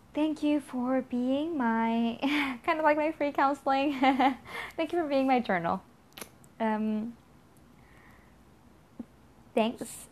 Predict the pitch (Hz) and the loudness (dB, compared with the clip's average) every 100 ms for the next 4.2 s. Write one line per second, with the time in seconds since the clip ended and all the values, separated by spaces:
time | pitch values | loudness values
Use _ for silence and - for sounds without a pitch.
0 | - - 233 226 226 226 - - - - | -12 -2 2 2 2 2 -2 -8 -10 -4
1 | 226 - - 233 214 214 214 254 247 - | -4 -4 -8 -4 -2 0 -2 -4 -10 -10
2 | - - - 220 - 311 349 254 226 220 | -8 -6 -6 -6 -6 -4 -4 -4 -2 0
3 | 208 220 - - - - 311 294 254 240 | 0 -2 -8 -20 -12 -2 0 4 4 4
4 | 240 | 0